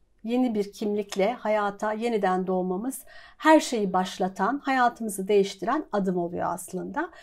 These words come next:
Yani en karanlık, ya çile aşaması olarak ben adlandırıyorum bunu. Farklı şeylerle, isimlerle de anılıyor. İşte en karanlık,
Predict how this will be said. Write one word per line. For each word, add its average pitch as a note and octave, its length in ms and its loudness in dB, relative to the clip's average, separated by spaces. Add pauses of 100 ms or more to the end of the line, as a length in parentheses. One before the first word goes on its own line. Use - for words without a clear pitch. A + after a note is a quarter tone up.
(340)
Yani B3 360 4
en E4+ 240 12
karanlık, B3+ 520 6
ya G#3+ 160 6
çile E4 400 10
aşaması G#3 540 0
olarak F#3+ 380 2
ben F#3 120 2
adlandırıyorum F3+ 920 0
bunu. D4 380 0
Farklı B3+ 640 4
şeylerle, G#3+ 520 0
isimlerle G3+ 640 -2
de - 60 -6
anılıyor. F3+ 480 -2
İşte F#3+ 180 -8
en G3 240 0
karanlık, F3+ 560 0